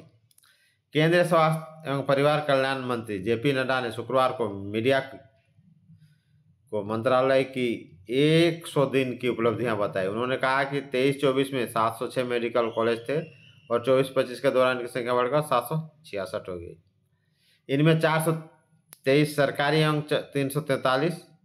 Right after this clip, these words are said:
निजी मेडिकल कॉलेज हैं। उन्होंने कहा कि एमबीबीएस के साथ ही पीजी सीटों में का भी इवाज-, इजाफा हुआ है।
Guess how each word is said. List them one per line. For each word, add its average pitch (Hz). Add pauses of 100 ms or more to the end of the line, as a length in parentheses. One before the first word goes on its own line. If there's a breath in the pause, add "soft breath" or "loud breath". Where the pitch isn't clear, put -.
(120)
निजी 110
मेडिकल 117
कॉलेज 85
हैं। 82
उन्होंने 110
कहा 120
कि 131
एमबीबीएस 123
के 127
साथ 113 (460 soft breath)
ही 113 (100)
पीजी 117
सीटों 127
में 120
का 117
भी 123
इवाज-, 113 (760 soft breath)
इजाफा 135
हुआ 113
है। 87